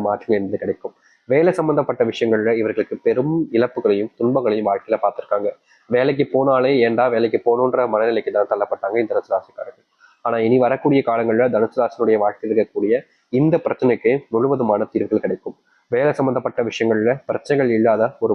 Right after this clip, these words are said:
வாழ்க்கை என்பது இனி வரக்கூடிய காலங்கள் அமையும். இதற்கு முன்பு வரைக்கும் இவர்கள் வேலைக்கு போனாலே அங்க ஏதாவது ஒரு சண்டை சச்சரவுகள் அப்படின்ற மாதிரி நடந்துரும். அது மட்டும் இல்ல, நடப்பதோடு சேர்த்து இவர்கள் மேலதான் குறையும் சொல்லிடுவாங்க. இவர்கள் தப்பே பண்ணிருக்க மாட்டாங்க, ஆனா தப்பு இவர்கள் மேலதான்ற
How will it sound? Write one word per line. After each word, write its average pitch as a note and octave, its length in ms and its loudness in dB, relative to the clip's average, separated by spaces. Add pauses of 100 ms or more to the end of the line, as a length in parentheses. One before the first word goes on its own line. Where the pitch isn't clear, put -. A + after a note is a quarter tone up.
வாழ்க்கை A2+ 360 2
என்பது G2+ 300 -2
இனி G#2 160 -4
வரக்கூடிய G#2 420 -2
காலங்கள் G2+ 320 -2
அமையும். G2 240 -10 (380)
இதற்கு C#3 280 0
முன்பு F3 260 2
வரைக்கும் C#3+ 360 2
இவர்கள் A2+ 300 2
வேலைக்கு C3 340 0
போனாலே A#2+ 360 2 (200)
அங்க G#2+ 160 2 (160)
ஏதாவது A2+ 360 2
ஒரு A#2 140 2
சண்டை A2+ 280 0
சச்சரவுகள் G#2 400 -2 (460)
அப்படின்ற A2+ 320 0
மாதிரி G#2+ 200 0
நடந்துரும். G2 340 -2 (320)
அது C3+ 140 -2
மட்டும் D3+ 240 0
இல்ல, A#2 120 2 (200)
நடப்பதோடு B2+ 580 0
சேர்த்து A2+ 260 -2 (180)
இவர்கள் C#3+ 360 2
மேலதான் A#2+ 380 2
குறையும் C3+ 360 0
சொல்லிடுவாங்க. G2+ 420 0 (420)
இவர்கள் B2+ 280 0
தப்பே - 380 -4
பண்ணிருக்க C3 280 0
மாட்டாங்க, A2 280 -2 (100)
ஆனா G#2 100 2 (240)
தப்பு - 280 -8
இவர்கள் A#2 260 2
மேலதான்ற G#2 400 0